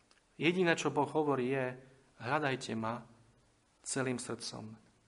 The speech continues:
Hľadajte ma a nájdete ma, keď ma budete hľadať celým srdcom.“ Tak hľadajte a hľadajme Pána celým srdcom.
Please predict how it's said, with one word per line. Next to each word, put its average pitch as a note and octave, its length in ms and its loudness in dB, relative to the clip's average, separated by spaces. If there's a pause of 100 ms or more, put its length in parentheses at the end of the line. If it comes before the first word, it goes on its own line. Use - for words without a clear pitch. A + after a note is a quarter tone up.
(100)
Hľadajte D3+ 480 2
ma C3+ 240 0 (400)
a A#2 80 -2
nájdete E3 560 4
ma, B2+ 320 0 (160)
keď - 160 -4
ma B2+ 160 -2
budete C3 240 2
hľadať A#2+ 240 2
celým D#3 400 2
srdcom.“ A#2+ 480 -6 (1800)
Tak - 240 -8 (160)
hľadajte C3+ 560 2 (480)
a - 80 -8
hľadajme C3 640 2
Pána A2+ 320 -4
celým A#2 240 -8
srdcom. A#2 480 -12